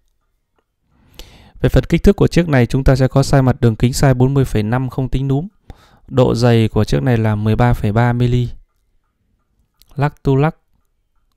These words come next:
của cái này thì, ờ, nó sẽ là bốn mươi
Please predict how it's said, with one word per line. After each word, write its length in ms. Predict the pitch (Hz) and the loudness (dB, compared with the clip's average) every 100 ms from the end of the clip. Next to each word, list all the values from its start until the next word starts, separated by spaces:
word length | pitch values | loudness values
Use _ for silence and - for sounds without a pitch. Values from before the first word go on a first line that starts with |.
| - | -8
của 140 | 113 | -6
cái 200 | - 120 | -2 -2
này 260 | 131 135 120 | 0 0 0
thì, 320 | - 110 107 | -2 -2 -2
ờ, 180 | 107 107 | -2 -2
nó 240 | 110 113 | -2 -4
sẽ 260 | - 143 131 | -4 -4 -4
là 220 | 127 110 | -2 -2
bốn 240 | 110 123 | -2 -2
mươi 100 | 135 | -2